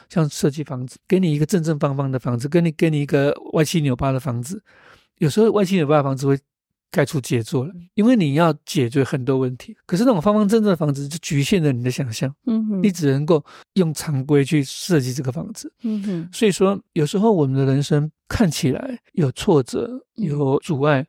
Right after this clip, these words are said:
Speaker 1: 其实你要感谢，这是神给予你最好的礼物。
Speaker 2: 对，真的。
Speaker 1: 嗯。
Speaker 2: 在思考要请张望老师分享自己的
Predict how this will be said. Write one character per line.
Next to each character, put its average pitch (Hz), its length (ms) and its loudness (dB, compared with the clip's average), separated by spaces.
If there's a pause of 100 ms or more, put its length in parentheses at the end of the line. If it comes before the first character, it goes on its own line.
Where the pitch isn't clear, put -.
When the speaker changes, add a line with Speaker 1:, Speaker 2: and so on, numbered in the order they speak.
(140)
Speaker 1:
其 - 160 -2
实 143 100 4
你 135 80 2
要 147 80 4
感 131 220 0
谢， 139 240 2
这 151 180 -2
是 151 120 -2
神 127 280 -2
给 131 160 2
予 139 240 2
你 143 220 -2 (340)
最 160 180 2
好 131 140 0
的 123 100 2
礼 120 200 0
物。 135 160 0 (120)
Speaker 2:
对， 185 320 -4
真 185 220 -4
的。 156 280 -6
Speaker 1:
嗯。 131 360 -14 (260)
Speaker 2:
在 226 520 2
思 262 340 0
考 160 540 -2
要 233 160 2
请 156 420 -2
张 202 160 0
望 202 100 2
老 151 120 2
师 175 180 -4
分 196 260 0
享 160 220 -2
自 - 140 -6
己 160 120 0
的 143 240 0